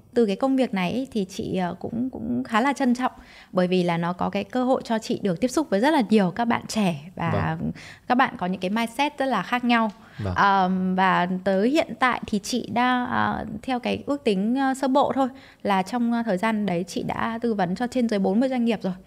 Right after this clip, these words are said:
Speaker 2: Vâng.
Speaker 1: Ờ, và nếu gọi là ký hợp đồng để tư vấn sâu hơn ý, thì cũng là trên dưới mười doanh nghiệp.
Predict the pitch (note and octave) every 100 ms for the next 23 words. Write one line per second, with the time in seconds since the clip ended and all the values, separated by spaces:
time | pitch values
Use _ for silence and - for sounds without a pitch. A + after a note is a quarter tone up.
0 | - - A2 F#2+ G3 F#3 F#3 F#3 G3 F#3
1 | F#3 G#3+ C4+ A3 - G3 B3+ B3 F#3+ F3+
2 | E3 A#3 G#3+ F#3 C4+ B3+ C4 B3 B3 C4+
3 | G#3 - B3 A3+ A#3 A3 F3 G3 G#3+ G3
4 | A3 G#3+